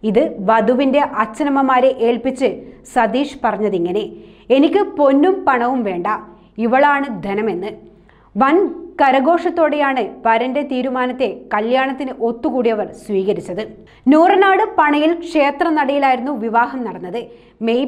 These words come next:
പതിമൂന്നിന് നിശ്ചയിച്ചിരുന്ന വിവാഹം ലോക്ക്ഡൗൺ മൂലമാണ് മാറ്റിയത്.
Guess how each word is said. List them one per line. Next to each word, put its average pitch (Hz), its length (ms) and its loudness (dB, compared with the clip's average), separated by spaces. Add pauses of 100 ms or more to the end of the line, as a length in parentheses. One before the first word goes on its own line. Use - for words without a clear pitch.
പതിമൂന്നിന് 269 560 0
നിശ്ചയിച്ചിരുന്ന 269 600 -4
വിവാഹം 247 580 0
ലോക്ക്ഡൗൺ 233 460 2
മൂലമാണ് 247 480 -2
മാറ്റിയത്. 185 520 -6